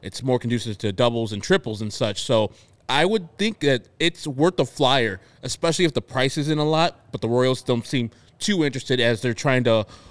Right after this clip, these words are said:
hold off on people coming from, because they don't know if Mike Massey's ready to take that altogether second base position and just go and run with it. So they're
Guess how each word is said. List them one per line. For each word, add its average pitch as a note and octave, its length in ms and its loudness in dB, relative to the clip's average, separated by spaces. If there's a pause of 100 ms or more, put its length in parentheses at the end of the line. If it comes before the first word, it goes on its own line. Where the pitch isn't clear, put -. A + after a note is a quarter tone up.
(120)
hold D3 320 4
off C3 400 4
on A2 420 0
people B2+ 400 -4
coming D#3+ 340 0
from, A#2+ 240 -2
because A#2+ 220 -2
they C3+ 80 4
don't C3 120 2
know B2 120 2
if A2 100 -2
Mike A#2 220 0
Massey's B2 380 0
ready A2+ 180 2
to G2+ 60 -6
take A#2 200 -2
that A2+ 220 0 (420)
altogether A#2+ 840 2 (260)
second B2 340 0
base A#2+ 200 2
position A2+ 600 -2 (240)
and A#2 160 2
just A2 260 -2
go A#2 340 2
and A2+ 200 -2
run C#3+ 180 4
with G#2+ 180 -2
it. F2 140 -8 (200)
So A#2+ 360 4
they're A2+ 300 2